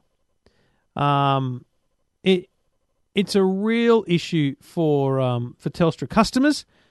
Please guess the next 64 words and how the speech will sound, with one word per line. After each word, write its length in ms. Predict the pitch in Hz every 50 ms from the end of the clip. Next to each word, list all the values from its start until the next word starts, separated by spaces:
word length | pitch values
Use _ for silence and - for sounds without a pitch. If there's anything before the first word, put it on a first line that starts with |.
| _ _ _ _
It's 100 | 156 -
a 80 | 160
real 300 | 147 147 156 202 208 175
issue 200 | 156 143 - -
for 120 | 120 - 127
Telstra, 320 | - - 139 135 - -
and 80 | 160 175
I 80 | 175
do 260 | 160 - 196 202 190 147
feel 280 | - - 165 151 135
greatly 500 | 123 - 165 160 165 175 160 135 135 123
for 280 | 117 - - 151 143 135
the 120 | 131 135
individuals 600 | 131 123 127 131 131 131 139 135 131 120 - - - _ _ - - _ _ _ _
at 140 | - 160 160 -
every 380 | - 170 185 175 180 190 175
level 260 | 156 151 151 143 143
of 100 | 131 127
Telstra 320 | - - 147 131 123 - 131
having 180 | 135 131 127
to 80 | 117 120
deal 160 | 135 139 135
with 100 | 131 117
this. 160 | 120 110 -
You 80 | 202 233
know, 80 | 214 151
Andy 320 | 156 214 233 208 170 151
Penn's 400 | 127 - - 170 185 196 185 160
probably 260 | - - 135 127 131
under, 240 | 131 127 120 123 -
under 200 | 151 147 131 127
the 100 | 120 120 - _ _
pump, 240 | - 202 208 165 139
of 140 | 120 -
course. 280 | - - 156 131 117 - - - _ - _
The 100 | 190 240
engineers 380 | 277 240 202 185 170 160 139
at 80 | 147 127
the 80 | - -
coalface 580 | - - 202 220 233 - - 156 143 131 -
are 60 | 143
under 160 | 135 131 123 123
the 80 | 127
pump. 240 | 123 - 139 131 127 - _ _ _ _ _
The 80 | _ 202
media 340 | 214 247 294 294 247 185 139
people 220 | - 156 143 139
that 100 | 139 135
have 140 | 143 175 -
to 60 | - 135
put 180 | - 135 -
messaging 460 | 131 151 202 165 - 147 139 135 131
out, 60 | 123 123
the 80 | 151
social 400 | - - 311 311 254 - - 147
media 240 | 139 156 175 170 156
team, 200 | - - 156 151
who 80 | 180 247
are 60 | 269
doing 220 | 349 370 349 226
a 40 | 160
great 400 | 123 - 160 165 180 185 170 151
job 320 | 143 143 151 135 117 107 - -
under, 320 | 147 143 139 131 123 127